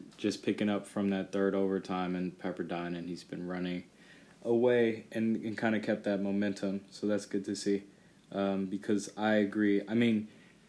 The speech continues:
I think, it, yeah, you can make a case that either of those two are the most important players, um, uh, for, well, Tiger, I would say, is the most important for the offensive side of the ball, but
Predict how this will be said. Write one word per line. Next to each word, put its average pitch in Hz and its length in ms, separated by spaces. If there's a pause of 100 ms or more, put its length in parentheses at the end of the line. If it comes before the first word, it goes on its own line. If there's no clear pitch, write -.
(480)
I - 40
think, 117 400 (360)
it, 110 260
yeah, 110 140
you 104 120
can 117 140
make 113 140
a 107 60
case 101 320
that 92 140
either 98 280
of 92 80
those 92 240
two 92 280
are 90 60
the 92 100
most 92 320
important 92 440
players, 90 480 (200)
um, 90 400 (380)
uh, 95 140
for, 95 460 (340)
well, 104 220
Tiger, 104 420
I 92 40
would 92 160
say, 92 180
is 90 80
the 95 80
most 90 240
important 90 360
for 92 120
the 90 80
offensive 92 580
side 90 200
of 90 100
the 90 60
ball, 87 380
but 87 280